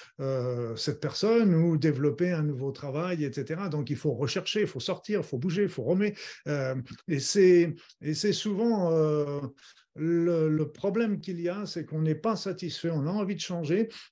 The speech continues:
et on attend les opportunités pour le faire. Or, en fin de compte, c'est pas comme ça que ça marche. C'est que on,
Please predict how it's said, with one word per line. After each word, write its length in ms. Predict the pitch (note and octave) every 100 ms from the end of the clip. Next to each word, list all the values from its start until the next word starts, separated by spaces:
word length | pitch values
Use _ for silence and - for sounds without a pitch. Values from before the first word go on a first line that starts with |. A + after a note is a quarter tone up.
| -
et 120 | E3
on 160 | F#3 F#3
attend 360 | F#3+ F#3 A#3
les 240 | G#3 D#3 F3+
opportunités 640 | - G#3+ - F#3 F#3+ G#3+
pour 240 | - F3+ E3
le 80 |
faire. 360 | C#3+ D3+ C#3 C3 - - - -
Or, 220 | E3+ E3
en 80 | E3
fin 160 | F3+
de 60 | E3+
compte, 220 | B3 A#3
c'est 180 | - G3+
pas 140 | A3+
comme 220 | G3+ F3
ça 160 | D3+ D3+
que 60 | -
ça 120 | C#3
marche. 300 | C3+ B2 -
C'est 120 | B2+
que 200 | C#3+ B2+ - - -
on, 420 | D3+ D#3+ D3+ D#3